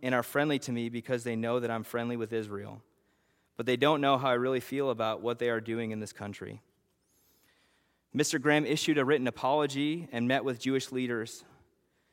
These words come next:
In the interview in two thousand five, he said of the conversation with Nixon, "I didn't remember it. I still don't remember it. But it was there. I guess I was sort of caught up in the conversation somehow."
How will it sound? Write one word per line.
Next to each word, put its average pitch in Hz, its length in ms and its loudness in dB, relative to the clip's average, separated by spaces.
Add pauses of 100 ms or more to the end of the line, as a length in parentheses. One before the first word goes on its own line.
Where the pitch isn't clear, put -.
(200)
In 127 80 -2
the 139 160 2
interview 156 600 4
in 127 120 -2
two 139 140 -4
thousand 139 280 4
five, 127 440 0
he 131 140 -6
said 131 320 0
of 127 180 -2
the 120 100 -6
conversation 131 640 -4
with 120 140 -4
Nixon, 113 480 -8 (680)
"I 123 140 0
didn't 156 220 2
remember 127 420 2
it. - 240 -10
I 104 80 -6
still 139 360 -2
don't 101 300 -8 (360)
remember 107 340 -4
it. 92 140 -12 (640)
But 120 100 0
it 131 40 2
was 127 160 -2
there. 104 340 -2 (960)
I 107 100 -2
guess 131 220 2
I 135 60 6
was 131 140 4
sort 131 180 2
of 117 120 -2
caught 127 260 2
up 127 120 -2
in 123 80 -2
the 120 80 -4
conversation 117 680 -6
somehow." 104 580 -10